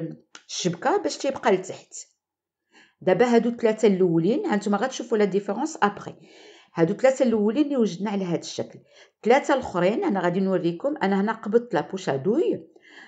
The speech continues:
خويت فيها الشوكولا الاولى اللي بلو موف، زدت فوق منها الاخرى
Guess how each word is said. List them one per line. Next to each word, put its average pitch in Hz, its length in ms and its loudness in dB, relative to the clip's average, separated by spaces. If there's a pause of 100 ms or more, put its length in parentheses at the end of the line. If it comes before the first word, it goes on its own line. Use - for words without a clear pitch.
(240)
خويت 269 360 -2
فيها 196 580 2 (300)
الشوكولا 208 720 0 (200)
الاولى 147 360 2
اللي 139 160 0
بلو 131 240 -4
موف، 170 380 -4 (1080)
زدت - 260 -12
فوق 254 260 -2
منها 180 560 0
الاخرى 165 520 -2